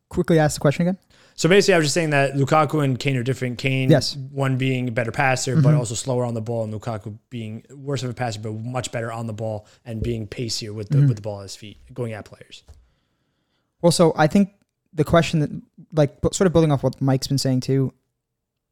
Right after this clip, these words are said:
Speaker 1: I think the question here is, how much of a workhorse is Kane gonna be in comparison to
Speaker 2: That's fair.
Speaker 1: Lukaku? Because that's Conte, I, I think Gaetano sort of explained it best. Conte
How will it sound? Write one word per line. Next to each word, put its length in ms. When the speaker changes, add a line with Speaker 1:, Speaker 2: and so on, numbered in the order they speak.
Speaker 1:
I 40
think 160
the 60
question 400
here 240
is, 360
how 240
much 220
of 140
a 40
workhorse 600
is 100
Kane 240
gonna 140
be 360
in 140
comparison 600
to 160
Speaker 2:
That's 120
fair. 140
Speaker 1:
Lukaku? 320
Because 240
that's 280
Conte, 520
I, 220
I 60
think 140
Gaetano 520
sort 180
of 100
explained 360
it 40
best. 260
Conte 520